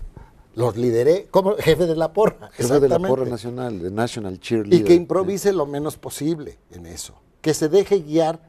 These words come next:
Speaker 1: por los que saben.
Speaker 2: Sí, los grandes gabinetes de gobiernos de la historia han sido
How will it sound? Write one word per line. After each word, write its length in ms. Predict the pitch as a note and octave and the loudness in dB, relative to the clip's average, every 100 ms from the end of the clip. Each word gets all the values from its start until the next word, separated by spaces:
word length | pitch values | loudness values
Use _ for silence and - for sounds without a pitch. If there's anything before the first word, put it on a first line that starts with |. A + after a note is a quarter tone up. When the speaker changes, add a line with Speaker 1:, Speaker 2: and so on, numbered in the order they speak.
| _ | _
Speaker 1:
por 160 | C#3+ | -2
los 160 | C3+ C3 | -2 -4
que 80 | C#3 | -8
saben. 400 | - C#3+ E3+ - - - _ _ _ _ _ | -6 -6 -6 -8 -12 -20 _ _ _ _ _
Speaker 2:
Sí, 160 | E3 F3+ | -8 -2
los 160 | G#2+ | 0
grandes 360 | G#2+ B2 C3 A#2 | 0 -2 0 0
gabinetes 720 | G#2 G2 G2+ G#2+ G#2+ G#2+ - | -2 -4 -6 -8 -6 -8 -8
de 180 | F2 E2 | -8 -6
gobiernos 400 | E2 F2+ G#2 G#2+ | -6 -2 -2 -2
de 80 | G2+ | -6
la 80 | F2+ | -6
historia 340 | F2 G2+ G2 | -6 -4 -4
han 60 | G2 | -4
sido 340 | - G#2 G2+ | -6 -2 -2